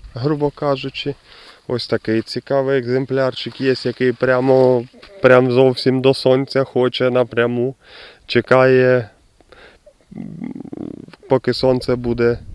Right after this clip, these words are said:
світить прямо на нього дев'яносто градусів. Ну, то таке вже. Ось, що тут?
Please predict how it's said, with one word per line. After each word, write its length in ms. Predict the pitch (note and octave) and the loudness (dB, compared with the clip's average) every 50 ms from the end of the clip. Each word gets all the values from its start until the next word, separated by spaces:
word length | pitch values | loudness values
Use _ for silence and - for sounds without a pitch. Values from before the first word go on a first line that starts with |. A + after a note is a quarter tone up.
| - - - - - - - - - | -14 -14 -14 -14 -16 -16 -16 -14 -10
світить 480 | - - C3 B2+ - - B2 - - - | -6 -4 -4 -4 -2 -4 -4 -4 -2 2
прямо 260 | B2 B2 A#2+ A#2+ B2+ | 2 2 4 2 2
на 100 | C3 B2+ | 0 2
нього 500 | C3 C3 B2+ B2 B2 A#2+ A#2 A#2 A#2+ A2+ - - - - - | 2 4 4 4 4 4 4 2 0 -2 -6 -12 -14 -14 -12
дев'яносто 680 | A#2+ A#2 A2 A#2+ A#2+ A#2+ A#2+ A#2+ A#2+ A2+ - - A#2+ A2+ | -10 -6 -2 0 2 2 2 2 2 0 -2 -2 -2 -2
градусів. 640 | A2 A#2 B2 A#2 A2+ A2+ A2+ G#2 - - A2 G#2 G#2+ - - _ - - - - - - - - - - - | 0 0 0 0 0 -2 -4 -6 -6 -6 -6 -6 -8 -12 -20 _ -20 -20 -20 -20 -20 -20 -20 -20 -18 -10 -2
Ну, 140 | C#3+ D3 C3 | 0 0 0
то 140 | A#2+ B2 A2+ | 0 0 -2
таке 340 | A2+ A2 G#2 - G#2 G2+ G2 | -2 -2 -2 -2 -2 -4 -4
вже. 280 | F#2 F#2 F#2+ F#2+ G2+ G2+ - _ _ - - | -4 -6 -6 -8 -8 -10 -12 _ _ -10 -4
Ось, 500 | - A#2+ A#2 A2 G2+ - - - - - - - - | 0 2 2 2 2 0 -6 -14 -18 -20 -20 -20 -14
що 260 | - - - C#3 C3 | -12 -6 -4 -2 -2
тут? 180 | A2+ - G2+ | -2 -4 -6